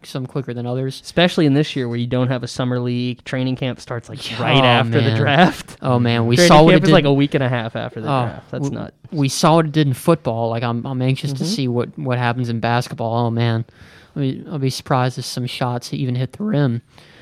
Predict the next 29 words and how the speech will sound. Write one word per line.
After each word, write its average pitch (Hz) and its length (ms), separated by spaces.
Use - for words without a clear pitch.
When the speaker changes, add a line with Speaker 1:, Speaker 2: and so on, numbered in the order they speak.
Speaker 1:
But, - 280
um, 123 380
yeah, 156 180
Speaker 2:
Right. 156 80
Speaker 1:
I 165 40
think, 190 200
I 170 180
think 151 180
that'd 135 140
be 120 100
a 117 60
guy 120 300
you, 120 340
uh, 120 160
you 127 240
add. 123 400
Let's 147 160
see 131 180
here. 123 220
I 131 100
got 135 140
him 123 80
pulled 127 200
up. 117 140
He's 127 160
six - 260
six, 151 300
two 160 160
fifteen. 143 680